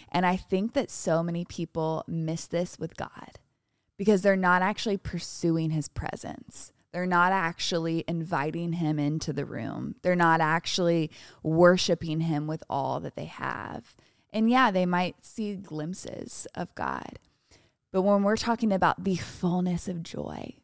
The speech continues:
that he has for you, it is like this beautiful gift. It is the first gift that you open on Christmas morning that keeps on giving.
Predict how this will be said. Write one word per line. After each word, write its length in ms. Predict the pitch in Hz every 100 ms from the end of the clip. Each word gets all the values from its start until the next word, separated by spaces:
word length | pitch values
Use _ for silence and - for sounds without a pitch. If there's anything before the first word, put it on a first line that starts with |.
| -
that 160 | 202
he 160 | 185 170
has 300 | 165 143 -
for 100 | -
you, 360 | 73 57 - - _ _ -
it 100 | 196
is 160 | 196 202
like 200 | 190 -
this 240 | 190 -
beautiful 500 | 165 165 175 170 165
gift. 340 | - - - -
It 120 | 180
is 140 | 180
the 100 | -
first 500 | 180 165 180 - -
gift 340 | - - 196 -
that 180 | 175 -
you 140 | 156
open 300 | 156 160 156
on 160 | 151 175
Christmas 500 | - 160 - 170 -
morning 320 | 165 - - -
that 160 | -
keeps 400 | - - 185 _
on 180 | - -
giving. 460 | - - - -